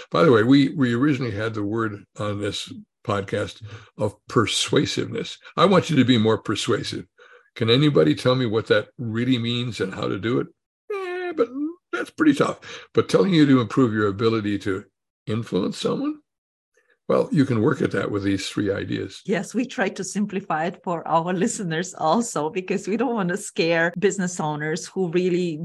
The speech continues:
Speaker 2: do not understand some of these terms, but we want you to be impactful. And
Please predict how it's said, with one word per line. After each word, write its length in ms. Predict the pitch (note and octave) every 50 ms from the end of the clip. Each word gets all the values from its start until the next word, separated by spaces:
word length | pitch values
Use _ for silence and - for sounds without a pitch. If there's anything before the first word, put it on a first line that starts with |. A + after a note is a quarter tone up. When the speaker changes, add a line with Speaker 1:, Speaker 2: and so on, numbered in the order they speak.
| D#3+
Speaker 2:
do 100 | - F3+
not 260 | E3+ E3+ D#3 F#3+ - B3+
understand 500 | G#3+ G3 F3+ F3+ - - E3+ D#3+ E3 E3
some 160 | - E3+ E3+
of 140 | D#3+ D#3 D3+
these 260 | D#3+ E3+ E3+ E3+ -
terms, 340 | - E3+ D3+ D#3 E3+ F3 E3+
but 200 | F#3 F#3 F#3 -
we 140 | G3+ F#3+
want 460 | F#3 - D#3+ D#3 D#3 D#3+ E3+ E3 - F3
you 180 | E3+ E3 E3+
to 160 | E3 - F#3
be 200 | D3+ D#3 E3 E3+
impactful. 720 | E3 E3 F3+ F3 C3+ D#3+ E3 - - - F3 D3 B2+ B2 - _ _ _ - - _ _ _ _ _ _ _ _ _ -
And 520 | F#3+ F3+ F3 F3 F3 E3+ E3+ E3+ E3+ E3+